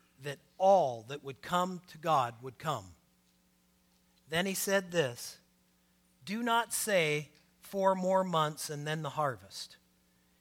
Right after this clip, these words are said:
Behold, I say to you, lift up your eyes and look on the fields.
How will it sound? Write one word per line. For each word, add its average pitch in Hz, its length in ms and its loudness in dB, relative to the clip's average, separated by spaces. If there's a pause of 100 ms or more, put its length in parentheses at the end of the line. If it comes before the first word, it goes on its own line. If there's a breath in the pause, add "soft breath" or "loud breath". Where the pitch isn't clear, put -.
(140)
Behold, 196 560 0
I 170 200 2
say 220 400 -4
to - 140 -12
you, 151 280 -8
lift 175 520 -6
up 196 340 0
your 180 460 -2
eyes 131 760 0
and 151 420 -6
look 214 420 -4
on 165 280 0
the 151 40 -8
fields. 139 840 -12